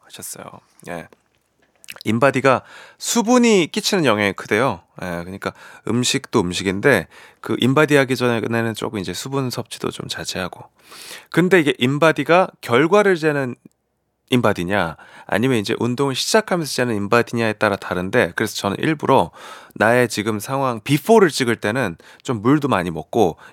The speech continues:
이렇게 해서 조금 그 수치를 올려놓고 나중에 이제 운동할 때는 말려서 재고 좀 이렇게 하는 편입니다. 음.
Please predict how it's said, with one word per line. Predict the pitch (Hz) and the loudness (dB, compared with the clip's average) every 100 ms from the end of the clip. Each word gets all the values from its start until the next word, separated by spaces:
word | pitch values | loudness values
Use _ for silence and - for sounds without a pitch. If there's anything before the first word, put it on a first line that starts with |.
| - | -18
이렇게 | - 95 | -12 -12
해서 | - | -8
조금 | - 110 113 113 | -6 -6 -4 -6
그 | 101 | -6
수치를 | - 143 - - | -10 -8 -6 -2
올려놓고 | - 120 156 117 87 - 165 190 185 - - - | 2 4 6 4 -2 0 2 2 0 -14 -20 -4
나중에 | 208 110 151 143 113 | 0 0 2 2 2
이제 | 101 - | 0 -2
운동할 | 113 135 139 127 107 | 0 0 0 0 0
때는 | - 104 117 | -2 -6 -4
말려서 | 90 92 135 143 107 87 | -2 0 2 2 2 -6
재고 | 85 - - _ _ _ - _ | -10 -16 -20 _ _ _ -20 _
좀 | - 101 | -10 -8
이렇게 | - 120 | -6 -6
하는 | 120 | -6
편입니다. | 110 143 113 - - - _ | -4 -6 -6 -10 -18 -20 _
음. | - | -20